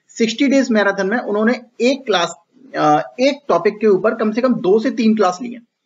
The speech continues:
ठीक है, और thirty days marathon में उन्होंने सिर्फ एक class ली है। तो आप ये sixty days marathon को देखोगे तो आपको concept बहुत अच्छे clear हो जाएंगे, ठीक है, concept बहुत अच्छे clear हो जाएंगे,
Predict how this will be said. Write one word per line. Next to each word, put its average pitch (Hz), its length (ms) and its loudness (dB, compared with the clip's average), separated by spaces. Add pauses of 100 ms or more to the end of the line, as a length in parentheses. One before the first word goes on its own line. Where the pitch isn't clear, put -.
(220)
ठीक 240 120 2
है, - 60 2
और 214 220 0
thirty 226 200 0
days 247 180 -2
marathon 240 320 0
में 262 140 0
उन्होंने 220 320 -2
सिर्फ 226 300 -6
एक 143 140 -4
class 135 240 -2
ली 131 100 -2
है। 135 120 -2 (260)
तो 220 60 -2
आप 190 300 -4
ये 269 100 0
sixty - 260 -4
days 247 100 0
marathon 214 340 0
को 208 100 0
देखोगे 175 300 -2
तो 233 60 -2
आपको 226 180 -6
concept 196 380 -6
बहुत 160 200 -8
अच्छे - 160 -2
clear 120 220 0
हो - 80 -2
जाएंगे, 117 220 -8 (140)
ठीक 247 100 0
है, 240 80 -4
concept 196 400 -2
बहुत 175 200 -2
अच्छे 170 220 -4 (500)
clear 180 340 2 (220)
हो 180 120 2
जाएंगे, 117 360 -6